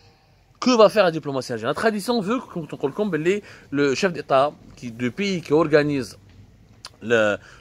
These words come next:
le sommet de la Ligue arabe adresse une invitation par le biais de son,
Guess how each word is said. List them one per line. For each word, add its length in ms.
le 80
sommet 200
de 60
la 60
Ligue 180
arabe 240
adresse 460
une 160
invitation 560
par 180
le 140
biais 320
de 80
son, 280